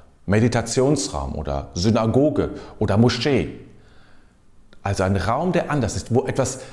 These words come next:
gesagt wird, eine Sprache gesprochen wird, die anders ist als im Alltag. Wo der, der vorne steht, meistens ja ein Mann, etwas anderes anhat als sonst.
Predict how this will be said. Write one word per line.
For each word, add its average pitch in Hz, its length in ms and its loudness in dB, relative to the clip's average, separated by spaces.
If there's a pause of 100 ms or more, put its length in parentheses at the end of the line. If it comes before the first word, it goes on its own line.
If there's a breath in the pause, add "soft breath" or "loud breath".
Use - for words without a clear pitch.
(140 loud breath)
gesagt 120 560 2
wird, - 100 0
eine 117 160 2
Sprache 120 600 -2
gesprochen 143 500 -2
wird, 165 180 2
die 156 220 2 (180 loud breath)
anders 208 480 0
ist - 240 -8
als 127 380 -2 (160)
im 156 180 0
Alltag. 160 520 -6 (1080 soft breath)
Wo 139 240 4
der, 123 280 2
der 104 200 2
vorne 214 400 0
steht, - 480 0 (240)
meistens 85 460 -6
ja 78 80 -6
ein 78 100 -2
Mann, 139 400 -2 (640)
etwas 127 360 -2
anderes 208 540 0
anhat 127 600 -2 (200)
als 160 320 -2
sonst. 156 720 0